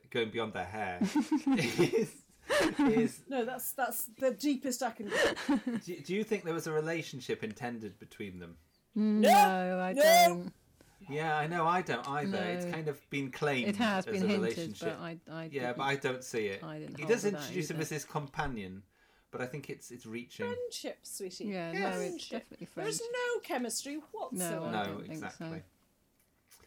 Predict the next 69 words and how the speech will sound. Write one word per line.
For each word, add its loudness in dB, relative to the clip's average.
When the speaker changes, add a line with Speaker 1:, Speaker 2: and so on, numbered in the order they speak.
Speaker 1:
And 0
then 4
I 2
get, -8
that -2
leads -6
me -6
on -6
to -10
another -4
point, -8
which -14
is, -14
is -14
one -8
of -8
my -6
problems -4
with -12
the -6
whole 0
story, -2
and -8
that -2
is -4
there's -2
just -8
too -8
many -8
bloody -10
men -8
in -8
it. -12
Speaker 2:
Ugh. 2
Speaker 1:
There -4
just -12
are. 0
Speaker 2:
<laughs> -20
Speaker 1:
And 2
it's -2
Speaker 2:
Just 2
Speaker 1:
just 0
Speaker 3:
Yeah, 0
Speaker 1:
like 0
Speaker 3:
but -6
I -8
think -8
that's -6
why 0
I -2
trail -2
off. -2
Speaker 1:
<laughs> 0
Yeah. 2
Speaker 3:
I, 2
I 2
need 0
women -4
to -6
Speaker 2:
I -2
Speaker 3:
keep 0
me 0
Speaker 2:
know. 0
Speaker 3:
engaged, -4
and -8
they're -2
Speaker 1:
Yeah, -6
Speaker 3:
just -4
Speaker 1:
same. -6